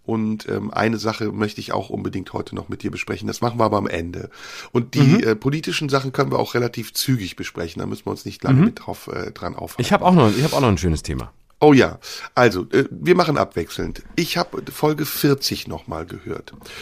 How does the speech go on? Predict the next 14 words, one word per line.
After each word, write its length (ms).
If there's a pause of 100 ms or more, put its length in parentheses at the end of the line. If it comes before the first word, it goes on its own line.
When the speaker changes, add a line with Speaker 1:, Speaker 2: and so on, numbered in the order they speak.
(140)
Speaker 1:
Das 200
war 100
im 100
Oktober 460
letzten 360
Jahres 540
und 220
da 100
haben 240
wir 120
über 180
Gil 280
Ofarim 600
gesprochen. 600